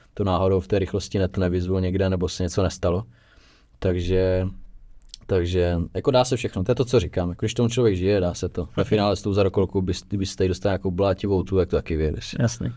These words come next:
Speaker 1: Taky jo, sice asi
Speaker 2: Hmm.
Speaker 1: poš-, občas půjdeš přes bolest, ale, ale dáš to.
Speaker 2: <laughs> No, no. No, eh, já,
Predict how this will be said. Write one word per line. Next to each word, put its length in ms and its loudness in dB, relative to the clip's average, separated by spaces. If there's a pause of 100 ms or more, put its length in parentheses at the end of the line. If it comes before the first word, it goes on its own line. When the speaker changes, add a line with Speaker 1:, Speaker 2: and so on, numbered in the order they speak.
(140)
Speaker 1:
Taky 240 -2
jo, 100 2
sice 340 -4 (160)
asi 260 -4
Speaker 2:
Hmm. 200 0
Speaker 1:
poš-, 260 -2
občas 260 -4
půjdeš 200 0
přes 160 -4
bolest, 380 2
ale, 180 -4 (240)
ale 160 2
dáš 180 2
to. 120 -4 (880)
Speaker 2:
<laughs> 160 -4 (480)
No, 320 0
no. 140 -2 (2000)
No, 300 2
eh, 680 0
já, 280 2